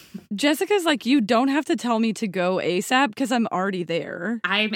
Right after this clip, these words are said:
Speaker 1: actually freaking out.
Speaker 2: <laughs>
Speaker 1: I've been here before they opened. <laughs>
Speaker 2: If I have a symptom, I'm at the E R. <laughs>
Speaker 1: That's it. And that's, that's the rules for me.
Speaker 2: Me, on the other hand, I'm like, if I'm dying,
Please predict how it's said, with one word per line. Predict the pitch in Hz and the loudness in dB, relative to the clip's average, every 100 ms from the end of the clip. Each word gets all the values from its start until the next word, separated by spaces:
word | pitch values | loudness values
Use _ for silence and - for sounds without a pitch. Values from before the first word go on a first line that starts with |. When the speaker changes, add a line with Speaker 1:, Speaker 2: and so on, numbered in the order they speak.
| - | -2
Speaker 1:
actually | 165 196 - 247 254 | 0 0 -4 -8 -8
freaking | - 196 185 180 165 | -2 -2 0 -2 0
out. | 151 165 233 - | 2 2 0 -4
Speaker 2:
<laughs> | - | -2
Speaker 1:
I've | 190 185 180 | 0 0 -2
been | 175 | -2
here | 185 175 170 | -2 -2 -4
before | 147 165 - 165 151 | -6 -10 -10 -8 -6
they | 143 - | -6 -8
opened. | - - 85 180 175 - - - | -10 -12 -10 -8 -8 -8 -12 -10
<laughs> | 196 - | -10 -2
Speaker 2:
If | 269 - | 0 4
I | 294 | 4
have | 269 254 302 | 6 6 6
a | 330 | 2
symptom, | - 240 233 285 294 262 | 2 2 2 2 0 0
I'm | 226 214 | 0 0
at | 196 214 | 2 0
the | 208 165 | 0 -4
E | 175 | -2
R. | - - 302 320 349 - | -2 2 2 4 0 -2
<laughs> | 311 - | -4 -4
Speaker 1:
That's | 208 214 220 | -2 -4 -2
it. | 208 139 - _ _ | -6 -6 -14 _ _
And | - 208 | -6 -4
that's, | 175 185 - - - | -2 -4 -12 -16 0
that's | 214 226 - | 0 0 -2
the | 196 | -6
rules | 185 139 170 175 - - | -6 -8 -10 -10 -14 -18
for | - 190 175 | -10 -8 -6
me. | 165 147 165 _ - - - _ _ _ | -6 -8 -14 _ -16 -16 -20 _ _ _
Speaker 2:
Me, | 220 285 | 2 6
on | 359 | 6
the | 359 | 6
other | 359 349 | 4 4
hand, | 339 330 311 | 4 4 4
I'm | 269 | 4
like, | 226 190 - _ _ _ _ | 2 0 -4 _ _ _ _
if | - 233 247 | -4 0 4
I'm | 254 220 170 | 4 4 2
dying, | 233 262 262 208 190 180 185 190 | 4 6 6 2 0 -2 -4 -6